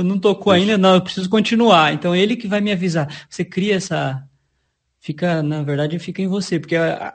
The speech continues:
Speaker 1: a-, acaba sendo o próximo tópico aqui, que é a disciplina. Porque como
Speaker 2: Com
Speaker 1: você
Speaker 2: certeza.
Speaker 1: tem o seu planejamento, pensa o seguinte, nós estamos planejando vários pomodoros ali. Então, sei lá, se você usa uma agenda, né? Enfim, independente de como você usa,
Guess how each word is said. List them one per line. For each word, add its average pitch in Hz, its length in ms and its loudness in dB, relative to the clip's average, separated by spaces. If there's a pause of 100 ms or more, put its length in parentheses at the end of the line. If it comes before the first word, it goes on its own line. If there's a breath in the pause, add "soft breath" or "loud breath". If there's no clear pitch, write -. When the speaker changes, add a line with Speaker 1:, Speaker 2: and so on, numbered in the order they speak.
(100)
Speaker 1:
a-, - 60 -12
acaba 170 320 -4
sendo 196 220 -4
o 185 40 -8
próximo 185 420 -2
tópico 165 380 -2
aqui, 156 160 -8
que 185 160 -8
é 185 40 0
a 185 60 0
disciplina. 170 920 -2 (400)
Porque 165 500 -4 (320 loud breath)
como 202 220 -4
Speaker 2:
Com 202 60 -6
Speaker 1:
você 208 320 -4 (260)
Speaker 2:
certeza. 147 220 -6
Speaker 1:
tem 208 180 -2
o 220 100 2
seu 190 220 -4
planejamento, 170 920 -2
pensa 185 200 -10
o - 40 -20
seguinte, 160 240 -8
nós 165 140 -4
estamos 190 220 -6
planejando 214 560 -2
vários 226 240 -2
pomodoros 151 720 -2
ali. 131 320 -4 (320 soft breath)
Então, 165 420 -4
sei 180 160 -8
lá, 156 140 -2
se - 120 -12
você 147 180 -12
usa 147 180 -4
uma 139 140 -4
agenda, 131 580 -4
né? 139 280 -6
Enfim, 165 260 -10 (120)
independente 208 380 -6
de - 60 -20
como 214 180 -4
você 180 280 -4
usa, 151 420 -4